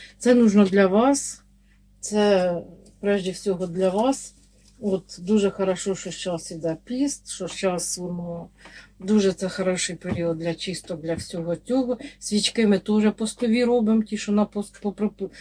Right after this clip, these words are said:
ну, тільки на піст я роблю, там трошечки по-другому. Вона теж річна свічка,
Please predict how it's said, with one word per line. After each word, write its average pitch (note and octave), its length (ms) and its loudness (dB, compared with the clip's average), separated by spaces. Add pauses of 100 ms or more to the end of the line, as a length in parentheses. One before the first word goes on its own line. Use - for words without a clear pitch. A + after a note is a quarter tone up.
(160)
ну, A3 100 0
тільки G#3+ 280 2
на G#3+ 120 6
піст G3 340 -6
я F3+ 120 -2
роблю, E3+ 460 -10
там E3+ 200 -8
трошечки F3+ 500 -10
по-другому. F#3+ 440 0
Вона G3 260 4 (260)
теж G#3 240 4
річна F#3 540 2
свічка, C4 760 2